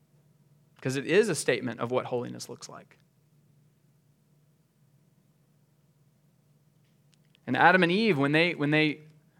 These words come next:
fell from grace, when they sinned in the Garden of Eden, they had every right to run and hide and be afraid. Because without Jesus, without the one who kept the law perfectly,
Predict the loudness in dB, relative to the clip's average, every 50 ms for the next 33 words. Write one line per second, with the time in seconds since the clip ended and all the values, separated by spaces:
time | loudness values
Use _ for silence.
0 | _ _ -6 -2 2 4 4 4 4 2 0 -4 -4 -2 0 0 0 0 -2 -4
1 | -6 -6 -4 -4 -4 -6 -8 -8 -8 -6 -4 -4 -2 -2 -2 -2 -2 0 0 0
2 | 0 -2 -4 -4 -4 -4 -6 -6 -8 -12 _ _ _ _ _ _ _ -4 -2 0
3 | 2 2 2 2 2 0 0 0 0 -2 0 2 2 0 0 -2 -6 -8 -6 -6
4 | -6 -8 -8 -8 -8 -6 -8 -8 -12 -12 -14 -18 -20 -20 -20 -20 -20 -20 _ _
5 | _ _ _ _ _ _ _ _ _ _ _ _ _ _ _ _ _ _ _ _
6 | _ _ _ _ _ _ _ _ _ _ _ _ _ _ _ -4 -2 -2 -2 0
7 | 2 2 4 2 2 0 -4 -6 -6 -4 -4 -4 -4 -4 -4 -6 -2 2 4 4
8 | 4 4 2 0 0 0 0 0 -2 -2 -6 -8 -6 -6 -4 -6 -4 -4 -4 -2
9 | 0 0 0 -2 -4 -8 -10 -10 -10 -12 -12 -14 -16 -18 -18 -20